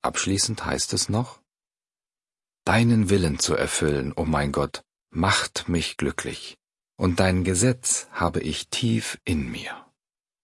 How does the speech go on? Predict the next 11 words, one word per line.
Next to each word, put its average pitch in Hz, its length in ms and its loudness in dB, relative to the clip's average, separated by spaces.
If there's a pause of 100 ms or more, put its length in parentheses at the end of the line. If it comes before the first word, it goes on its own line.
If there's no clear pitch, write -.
(260)
Psalm 69 360 -2
vierzig, - 680 -2
Vers - 320 -4
acht. - 420 -8 (1800)
Fragen: 76 580 -2 (920)
Wo 110 300 4
finden 117 520 0
Josef 69 640 0
und 73 160 -6
Maria 76 360 0
Jesus? 71 680 -2